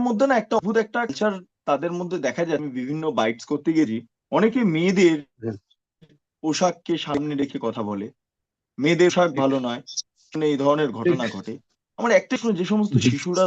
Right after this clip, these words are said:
Speaker 1: ধর্ষণের শিকার হন, তাদের পোশাকে কি সমস্যা আছে?
Speaker 2: একদমই তাই,
Speaker 1: এটা নিয়ে
Speaker 2: একদমই
Speaker 1: কিন্তু
Speaker 2: তাই।
Speaker 1: একটা বিরাট বড় একটা প্রশ্ন সবসময় থেকে যায়। রামকৃষ্ণ, তুমি, তুমিও
Speaker 2: ঠিক।
Speaker 1: সন্তানের পিতা, ফলে তুমি এই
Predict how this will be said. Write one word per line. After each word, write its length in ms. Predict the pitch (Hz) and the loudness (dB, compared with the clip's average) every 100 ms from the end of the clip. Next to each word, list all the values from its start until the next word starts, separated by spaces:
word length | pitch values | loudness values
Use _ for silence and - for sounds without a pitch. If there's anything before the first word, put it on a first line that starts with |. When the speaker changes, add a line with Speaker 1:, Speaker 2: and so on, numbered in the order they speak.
| 143 | 0
Speaker 1:
ধর্ষণের 380 | 117 110 147 156 - | -4 -4 -8 -8 -10
শিকার 260 | 107 139 110 | -2 -2 -2
হন, 100 | 92 - _ _ _ _ 127 | -10 -14 _ _ _ _ 0
তাদের 240 | 147 220 190 - | 2 2 0 -4
পোশাকে 360 | 175 175 151 127 | -2 -2 -6 -10
কি 60 | 117 - | -14 -12
সমস্যা 300 | 101 - 101 | -14 -14 -20
আছে? 140 | 104 _ _ _ _ _ _ _ _ _ _ _ _ _ _ _ _ 131 | -20 _ _ _ _ _ _ _ _ _ _ _ _ _ _ _ _ 4
Speaker 2:
একদমই 320 | 120 170 160 120 | 8 10 8 8
তাই, 120 | 95 | 2
Speaker 1:
এটা 760 | - _ _ _ _ _ - | -2 _ _ _ _ _ 4
নিয়ে 80 | - | 4
Speaker 2:
একদমই 320 | 160 233 139 | 8 8 8
Speaker 1:
কিন্তু 180 | 117 107 | 8 6
Speaker 2:
তাই। 40 | |
Speaker 1:
একটা 140 | 196 202 123 | 6 2 0
বিরাট 360 | 165 196 220 214 - 147 | 0 6 6 4 -8 -2
বড় 140 | 147 190 196 | 2 2 0
একটা 180 | - 220 214 _ _ _ | 2 2 2 _ _ _
প্রশ্ন 200 | - 196 170 196 _ _ _ | -6 -2 -2 -6 _ _ _
সবসময় 400 | 175 - 214 208 208 | -4 -2 0 -2 -2
থেকে 180 | 165 190 127 | -4 -2 -2
যায়। 140 | 104 - _ _ | -6 -14 _ _
রামকৃষ্ণ, 360 | 127 139 - - - _ _ _ _ _ | -8 -6 -10 -12 -18 _ _ _ _ _
তুমি, 180 | 175 208 214 _ _ | 0 0 0 _ _
তুমিও 300 | 185 208 226 226 202 | -2 4 8 8 6
Speaker 2:
ঠিক। 120 | 131 - - | 4 2 -4
Speaker 1:
সন্তানের 480 | 180 180 208 208 214 208 _ _ | -2 2 2 4 2 0 _ _
পিতা, 240 | 196 202 170 | -2 0 2
ফলে 180 | 170 180 185 | 2 0 -2
তুমি 180 | 180 196 202 | -4 -2 -2
এই 80 | 202 | -2